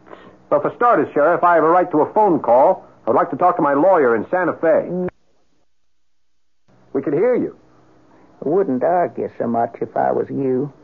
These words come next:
Speaker 1: You lousy
Speaker 2: Look, cool it, Fred.
Speaker 1: Look, this is a damned outrage.
Speaker 2: Shut up!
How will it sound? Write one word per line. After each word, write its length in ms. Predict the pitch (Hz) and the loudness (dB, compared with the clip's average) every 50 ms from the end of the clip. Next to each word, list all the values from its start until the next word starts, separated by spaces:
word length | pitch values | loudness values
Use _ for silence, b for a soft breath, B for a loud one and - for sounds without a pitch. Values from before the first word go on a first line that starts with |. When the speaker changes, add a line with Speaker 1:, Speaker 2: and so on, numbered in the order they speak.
| _ _ _ | _ _ _
Speaker 1:
You 380 | 113 127 139 139 139 135 131 139 | -4 -2 -2 0 0 0 0 0
lousy 520 | 143 139 143 156 160 156 127 110 139 143 135 | 0 2 2 2 2 0 -2 -4 -4 -4 -4
Speaker 2:
Look, 420 | 135 - - _ _ _ - - | -4 -6 -8 _ _ _ -20 -20
cool 320 | - - 120 127 127 110 | -14 -10 -6 -6 -4 -6
it, 100 | 92 - - _ _ - - | -6 -10 -12 _ _ -20 -12
Fred. 220 | - 117 120 117 127 | -8 -6 -4 -2 -2
Speaker 1:
Look, 120 | 151 - | -2 -2
this 120 | 214 202 | -4 -6
is 140 | 220 196 - | -6 -6 -6
a 140 | 175 147 - - | -6 -8 -8 -6
damned 340 | 190 214 220 233 240 240 - - | -6 -6 -4 -4 -4 -6 -6 -4
outrage. 560 | - 208 247 240 - - 294 262 226 90 85 | 0 0 0 0 0 -2 -2 -2 -2 -2 0
Speaker 2:
Shut 300 | - 339 349 339 302 294 | 0 2 2 4 4 4
up! 420 | 320 302 254 175 113 - - - | 4 4 4 2 2 0 -6 -16